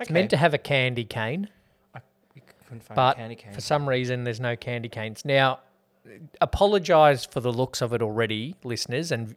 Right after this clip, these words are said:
Speaker 1: or viewers.
Speaker 2: Oh, the colour is, um,
Speaker 1: Um, it's not a great colour.
Speaker 2: <laughs> This is a bit rank.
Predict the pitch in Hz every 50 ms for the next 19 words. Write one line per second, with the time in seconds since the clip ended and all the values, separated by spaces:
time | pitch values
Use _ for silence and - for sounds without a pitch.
0 | _ 120 113 110 110 107 120 123 117 117 127 165 190 151 139 151 160 156 - 123
1 | 113 - - - 170 175 196 220 226 208 175 151 143 127 123 117 - 135 120 113
2 | 110 107 104 123 135 135 135 135 135 131 131 135 - - _ _ - _ _ _
3 | _ _ - 139 - - 156 160 160 170 185 208 208 - - 175 147 139 139 147
4 | 143 143 139 131 - - - - - 139 123 110 101 147 190 208 - - - _
5 | _ 1077 1077 1077 1077 1077 1077 1077 1077 1077 1077 1077 1077 1077 1077 _ _ - - -
6 | - - - 220 240 220 202 175 147 156 170 156 - 147 143 135 143 156 156 151
7 | - -